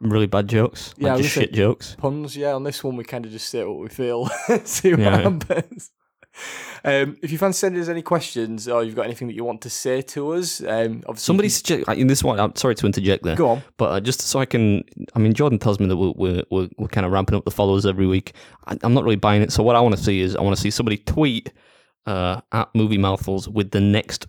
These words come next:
Speaker 1: movie we should do.
Speaker 2: There we go. Yeah, do
Speaker 1: Somebody
Speaker 2: our
Speaker 1: do
Speaker 2: job
Speaker 1: that.
Speaker 2: for us. <laughs> But it's got to have food in it. Don't just suggest something that's not got food in it. Or something weird. Like, we're not doing zombies 'cause zombies eat people or something like that. It's
Speaker 1: Yeah,
Speaker 2: gotta be,
Speaker 1: no.
Speaker 2: like, pick, pick actual food-related films.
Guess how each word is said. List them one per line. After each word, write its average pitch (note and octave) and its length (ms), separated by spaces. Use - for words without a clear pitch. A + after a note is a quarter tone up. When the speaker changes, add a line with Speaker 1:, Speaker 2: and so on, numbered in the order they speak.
Speaker 1:
movie G#2 300
we G2 120
should G#2 220
do. F#2+ 260
Speaker 2:
There C3+ 80
we A#2 100
go. G#2+ 240
Yeah, C3 200
do E3+ 140
Speaker 1:
Somebody F#3+ 140
Speaker 2:
our F3 80
Speaker 1:
do C3+ 60
Speaker 2:
job A2 240
Speaker 1:
that. - 60
Speaker 2:
for C#3 300
us. F3 380
<laughs> - 40
But A3+ 480
it's F#3 120
got A#3 100
to A#3+ 60
have G#3+ 100
food G#3 260
in D3 120
it. A#2 120
Don't D3+ 220
just - 220
suggest C#3+ 360
something C3+ 280
that's A#2+ 140
not C3 140
got A2+ 160
food B2 180
in A#2 60
it. - 120
Or D#3+ 80
something F#3 260
weird. C#3 320
Like, C#3 160
we're D3 120
not D3+ 240
doing C#3 320
zombies B2 420
'cause B2 140
zombies A2+ 420
eat A2 160
people A2+ 320
or G#2 460
something A#2 280
like G#2+ 140
that. F#2 200
It's G#2+ 260
Speaker 1:
Yeah, F#2+ 100
Speaker 2:
gotta F#2 160
be, F#2 60
Speaker 1:
no. F#2 140
Speaker 2:
like, B2+ 360
pick, D#3 300
pick D3+ 240
actual C3+ 420
food-related A2+ 720
films. G#2+ 460